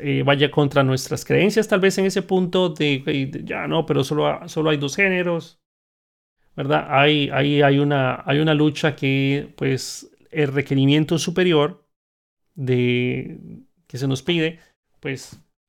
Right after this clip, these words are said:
ahí tenemos que dar ese brazo a torcer tal vez, ¿no? Pero ustedes, el software que hacen, los juegos que hacen, tienen que demostrar de que ustedes son seres morales. Por ejemplo, en, están haciendo un juego,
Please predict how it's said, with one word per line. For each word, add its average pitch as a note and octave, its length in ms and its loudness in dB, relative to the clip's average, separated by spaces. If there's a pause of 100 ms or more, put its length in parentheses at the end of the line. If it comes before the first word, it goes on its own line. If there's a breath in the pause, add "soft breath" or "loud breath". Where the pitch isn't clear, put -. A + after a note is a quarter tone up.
(160)
ahí C#3 200 0
tenemos C#3+ 300 0
que D3+ 80 2
dar C3+ 240 4
ese C#3+ 240 -2
brazo B2+ 360 0
a - 20 -8
torcer B3+ 280 4
tal B2 200 -2
vez, C3+ 200 -10
¿no? A3 220 -2 (420 soft breath)
Pero F#3+ 300 0
ustedes, A3+ 400 4
el D#3 160 0
software F#3+ 320 4
que E3+ 160 2
hacen, D#3+ 380 4
los C3 140 0
juegos E3+ 280 2
que D#3+ 160 4
hacen, D3+ 480 2 (600)
tienen E3 260 0
que E3+ 140 0
demostrar E3+ 480 2
de D3 80 2
que C#3 60 -4
ustedes C3+ 220 0
son C3+ 140 0
seres B2+ 340 -8
morales. E3+ 360 4
Por C#3+ 100 -10
ejemplo, D3 460 2
en, C3 420 -2 (160)
están D#3 220 0
haciendo D#3+ 320 2
un C#3+ 320 2
juego, F#3+ 580 0